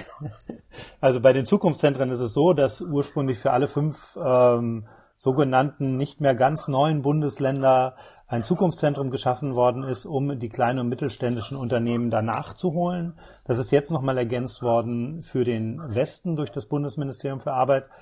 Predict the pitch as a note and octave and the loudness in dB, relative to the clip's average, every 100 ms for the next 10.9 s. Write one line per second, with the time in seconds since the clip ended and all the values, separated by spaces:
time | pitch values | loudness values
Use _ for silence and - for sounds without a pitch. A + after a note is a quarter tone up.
0 | - _ _ - B2 A#2 A#2 A#2 C3+ - | -20 _ _ -4 -2 0 -4 -6 -10 -2
1 | B2 A2+ _ _ - - - - _ _ | -2 -2 _ _ -20 -18 -18 -20 _ _
2 | - G3+ F#3+ F3 - D3+ C3 B2+ A#2+ - | -4 -2 2 0 0 -4 -4 -4 -6 -2
3 | D#3 D3+ - B2+ D3 B2 A2+ A#2 A2 B2 | -2 -2 -6 -6 -4 -8 -6 -4 0 0
4 | F#3+ F3 C3+ B2+ C#3+ D3+ F3 D#3 C3+ C#3+ | 0 -2 -2 -2 0 0 2 -2 -2 -2
5 | C3+ B2 E3 C#3 - A#2 C#3+ - C3 D#3 | -2 -2 -4 -6 -10 -4 -4 -2 -6 -6
6 | A2+ C3 A#2 A#2 C#3+ C3+ G#2 C3+ C3+ A#2+ | -6 -4 0 0 0 -4 -4 -6 -4 0
7 | A#2+ A#2 A#2+ - - _ - A#2+ G#2+ G#2+ | 2 2 0 -6 -20 _ -8 -6 -6 2
8 | G#2+ C3+ - A#2 A2 G#2+ B2 A2 B2 A2+ | 4 4 0 -2 -4 -4 -6 -4 -4 -4
9 | A2 C3 C3+ B2 C3+ A2+ A#2+ A2 D#3 F#3+ | -6 -8 -8 -4 -4 -2 -2 2 2 0
10 | - D3 C#3+ D3+ - - C3 D3 | 0 0 0 -4 -8 -6 -4 -6